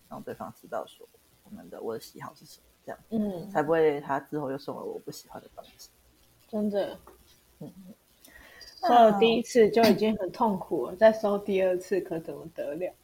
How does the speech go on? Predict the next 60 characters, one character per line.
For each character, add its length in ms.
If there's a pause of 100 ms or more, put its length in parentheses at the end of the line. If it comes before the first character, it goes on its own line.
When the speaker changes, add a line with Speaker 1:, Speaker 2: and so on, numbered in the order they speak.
(200)
Speaker 1:
对， 320
真 180
的， 160
拜 80 (400)
托 100
啊， 180
<laughs> 40
拜 180
托。 160 (1160)
<laughs> 720
那 80
我 180
也 60
会 100
同 180
样 80
希 220
望， 160
如 80
果 140
我 80
送 320
的， 120 (280)
哎， 120
送 200
的 80
礼 100
物 80
对 100
方 200
不 100
喜 180
欢， 200
然 80
后 100
我 120
也 60
蛮 200
希 120
望 120
对 100
方 160
跟 100
我 60 (140)
讲， 160 (600)
这 60
样 80
我 80
才 140
能 240
够 340 (220)
避 160
免 260
这 60
个 100
情 220
况 160
再 180
发 240
生。 180